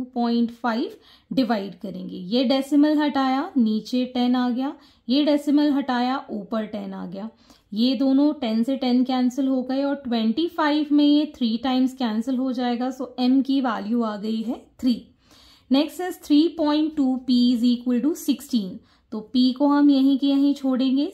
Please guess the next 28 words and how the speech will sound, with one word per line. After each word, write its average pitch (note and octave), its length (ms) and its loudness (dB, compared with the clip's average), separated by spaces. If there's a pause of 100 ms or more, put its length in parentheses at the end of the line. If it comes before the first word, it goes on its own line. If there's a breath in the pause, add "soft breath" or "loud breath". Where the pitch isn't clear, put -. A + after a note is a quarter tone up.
सिक्सटीन C4 480 2
से C4+ 160 0
डिवाइड G3+ 500 -4
करेंगे B3+ 380 2
हम C4 200 -2 (140)
थ्री A3+ 220 -2 (100)
पॉइंट A#3 320 0 (120)
टू A3+ 80 0 (140)
को, F3+ 100 -10 (440 soft breath)
ये D4+ 180 2
डेसिमल D#4+ 520 0
हटाया, C#4 460 0 (120)
ऊपर A3 340 -4
हम C4+ 200 2 (100)
टेन A#3+ 260 2
ले C4+ 200 2
गए, B3+ 180 -2 (420 soft breath)
सिक्सटीन D4+ 500 0
की D#4+ 120 0
टेबल C4 340 0
में C4+ 140 4
ये C4+ 160 2
टू G#3 240 -4
टाइम्स B3 360 0
कैंसिल B3 380 0
हो C4 200 -2
जाएगा B3+ 320 -2
और C4+ 100 -2